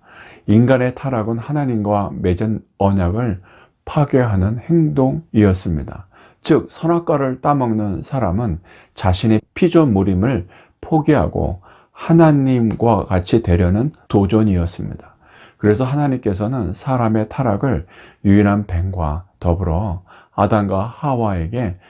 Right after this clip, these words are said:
저주를 내리셨습니다. 하나님은 아담과 하와를 에덴 동산에서 추방하는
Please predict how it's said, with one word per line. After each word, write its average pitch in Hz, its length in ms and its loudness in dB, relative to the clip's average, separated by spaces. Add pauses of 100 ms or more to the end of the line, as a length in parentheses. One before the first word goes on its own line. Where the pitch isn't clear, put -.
(160)
저주를 101 600 0
내리셨습니다. - 840 -6 (540)
하나님은 127 800 2
아담과 110 440 2
하와를 113 640 -4 (180)
에덴 117 300 2
동산에서 101 640 -4
추방하는 135 640 -2